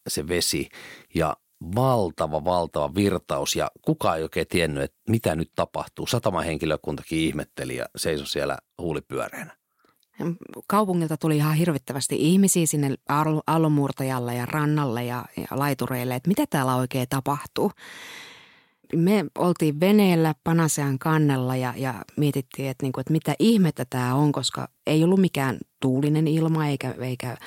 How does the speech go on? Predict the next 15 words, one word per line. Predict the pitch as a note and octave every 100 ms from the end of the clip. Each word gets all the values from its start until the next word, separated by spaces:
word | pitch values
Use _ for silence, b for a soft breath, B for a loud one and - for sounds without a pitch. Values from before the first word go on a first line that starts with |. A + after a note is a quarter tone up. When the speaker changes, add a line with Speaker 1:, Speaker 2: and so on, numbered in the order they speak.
| B B B B
Speaker 2:
aallokko | D#3 D#3 C#3+ - C3+
ollut | B2
mitenkään | B2+ B2 A#2+ B2 B2+
erityinen, | B2+ C#3+ C#3 B2+ A#2+ B2+
että | - A2+ -
ei | A#2+
ollut | A#2 A#2+ _
kysymys | - C3+ C#3+ B2+
mistään, | C3 C3 - A#2+
niinku, | A#2 B2 - _ _ -
semmoisesta | B2+ A#2 C3 C3+
normaalista | C#3+ C#3+ C3+ G2+ C3 - C3
vuorovesi-ilmiöstä | C3 A2+ F#2+ - - B2+ G#2 G#2 D3 - D3 - b b
tai | C#3 G2 E2+ -
vuoroveden | B2+ A#2 A2 A2 A2